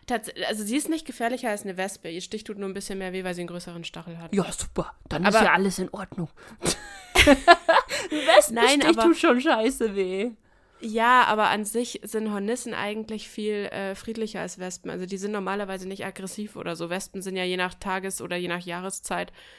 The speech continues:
Speaker 1: äh, richtige Agroviecher. Ähm,
Speaker 2: Ja.
Speaker 1: Hornissen eigentlich gar nicht.
Speaker 2: Ja, ich hab's auch gesehen, die hat, ähm, aber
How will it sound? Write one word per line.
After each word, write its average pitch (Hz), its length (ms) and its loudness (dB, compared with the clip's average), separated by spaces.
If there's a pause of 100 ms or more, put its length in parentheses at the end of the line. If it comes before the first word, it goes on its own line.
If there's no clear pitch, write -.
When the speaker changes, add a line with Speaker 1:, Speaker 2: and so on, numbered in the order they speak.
(260)
Speaker 1:
äh, 175 160 -2
richtige 185 440 -4
Agroviecher. 175 720 -4 (500)
Ähm, 180 240 -2
Speaker 2:
Ja. 185 100 0
Speaker 1:
Hornissen 202 340 -2
eigentlich 170 360 -4
gar 165 220 0
nicht. 165 380 -6 (260)
Speaker 2:
Ja, 202 240 2
ich - 140 -6
hab's 247 160 -6
auch - 200 -6
gesehen, 220 440 -6
die 196 140 -6
hat, 202 320 -6
ähm, 190 400 -8
aber - 160 -4